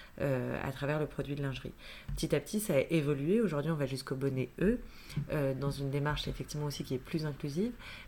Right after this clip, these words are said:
Mais pourquoi ? Parce que les femmes aussi qui avaient un bonnet plus généreux nous disaient : « Mais moi aussi, j'ai envie d'avoir un soutien-gorge sans armature. Moi aussi, j'ai envie d'avoir de la transparence. » Et en fait, on s'est rendu compte que c'était pas qu'une envie liée à la petite poitrine,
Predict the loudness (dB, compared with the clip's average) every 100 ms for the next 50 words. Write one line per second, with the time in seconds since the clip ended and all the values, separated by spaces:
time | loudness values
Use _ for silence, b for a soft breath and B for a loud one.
0 | 0 2 4 2 2 0 0 -4 0 2
1 | 2 4 4 4 2 2 2 2 2 2
2 | 0 -2 -2 0 2 4 6 4 4 4
3 | 4 4 0 B B B 6 8 6 4
4 | 2 2 2 2 2 0 -2 -4 -2 -2
5 | -2 -2 0 0 0 2 0 0 B B
6 | 4 6 6 2 2 2 2 2 2 0
7 | -2 -4 -2 -2 -2 -6 -10 B B B
8 | 0 0 4 2 2 -4 -2 -2 0 -2
9 | -2 -2 -2 -4 -2 2 2 2 2 2
10 | 4 0 -2 B B B -4 2 4 6
11 | 4 0 -4 -6 -6 -2 0